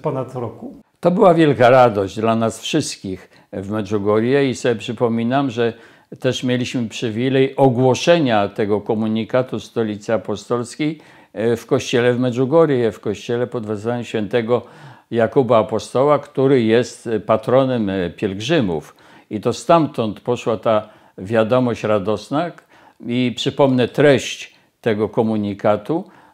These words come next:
Speaker 2: że nie ma żadnych przeszkód, e, w organizowaniu pielgrzymek do Medjugorje, e, z udziałem właściwie, e, wszystkich, e,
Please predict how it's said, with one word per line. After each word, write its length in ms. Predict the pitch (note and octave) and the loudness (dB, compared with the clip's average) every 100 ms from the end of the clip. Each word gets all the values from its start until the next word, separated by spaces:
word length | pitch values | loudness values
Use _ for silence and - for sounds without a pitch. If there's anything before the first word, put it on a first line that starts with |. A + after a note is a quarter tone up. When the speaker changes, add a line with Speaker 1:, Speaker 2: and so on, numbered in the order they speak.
| - | -14
Speaker 2:
że 520 | A2 - B2 A2+ B2 | -8 0 2 2 0
nie 160 | B2+ | 0
ma 100 | C3+ | 0
żadnych 400 | B2 C3 B2+ A2+ | 2 0 0 -4
przeszkód, 680 | - - C3+ - - G2 - | -4 -2 -2 -4 -6 -6 -4
e, 240 | A#2+ A2 G#2+ | -4 -2 -4
w 140 | G2 | -4
organizowaniu 1000 | A2 A2 A#2 A2 G2+ G#2 B2 C3+ A#2+ G#2+ - - _ _ | -4 -2 -2 -2 -2 0 2 2 0 -4 -8 -20 _ _
pielgrzymek 840 | - C3+ B2 G#2+ D#3+ C#3 A#2 G2+ - _ _ _ | -2 -2 0 0 2 2 2 -2 -8 _ _ _
do 400 | - F2+ A2+ A2+ A#2 | -6 0 2 2 0
Medjugorje, 840 | A#2 G#2+ G#2+ G2+ G2+ G2+ C#3+ F3 F3+ _ _ _ - C3+ A#2+ A#2+ B2 | -4 -2 -2 0 0 2 0 0 -4 _ _ _ -4 -2 0 0 0
e, 60 | B2 | -2
z 120 | G#2 | -2
udziałem 560 | B2 A2 C#3+ D3 D3 C#3+ - _ _ | -2 2 4 4 2 -2 -8 _ _
właściwie, 800 | - A#2 C3 B2+ - D3 D3+ C#3+ C3+ _ _ - | -8 -2 -2 -2 -4 2 4 2 0 _ _ -8
e, 800 | A#2 B2 A#2+ A#2 A#2 B2 C3 C#3 | -2 0 2 2 0 -4 -8 -12
wszystkich, 800 | - - F3 - D#3 B2 - | -10 -8 -6 -6 -6 -6 -6
e, 340 | D3 C3 B2 | 0 2 2